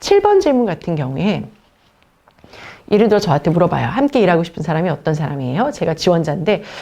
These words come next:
"어, 저는 적극적인 사람하고 함께 일하고 싶습니다." 그러면 적극적인 사람하고 함께 일하고 싶은 이유라는 게 있겠죠. 그 이유가 "아, 제가 다소 소극적인데 적극적인 친구랑 만나면 이런 부분에 호흡이 되게 잘 맞습니다."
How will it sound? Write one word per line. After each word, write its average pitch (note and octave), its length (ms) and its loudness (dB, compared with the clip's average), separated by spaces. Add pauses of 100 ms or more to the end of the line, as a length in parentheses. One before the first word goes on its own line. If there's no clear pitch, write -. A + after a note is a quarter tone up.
(120)
"어, A#3 260 -2
저는 G#3+ 760 2
적극적인 A#3 560 0
사람하고 G3 440 -4
함께 G#3+ 220 -2
일하고 D#3+ 200 -8
싶습니다." - 580 -12 (480)
그러면 D4+ 320 0
적극적인 C#4+ 520 -2
사람하고 C4+ 420 -4
함께 C#4+ 280 -4
일하고 D#3+ 220 -4
싶은 - 340 -12
이유라는 G#3 640 0
게 D#3 80 -4
있겠죠. - 640 -8 (420)
그 - 180 0
이유가 D#3+ 520 0 (240)
"아, D3+ 100 -2
제가 E3+ 240 -2
다소 E3 300 -6
소극적인데 B3+ 800 -2
적극적인 F#3+ 540 -4
친구랑 G3 400 -4
만나면 D3 360 -4
이런 D#3+ 200 -2
부분에 D3+ 240 -4
호흡이 A#3+ 320 0
되게 D3+ 160 -8
잘 D#3 240 -8
맞습니다." D3+ 640 -8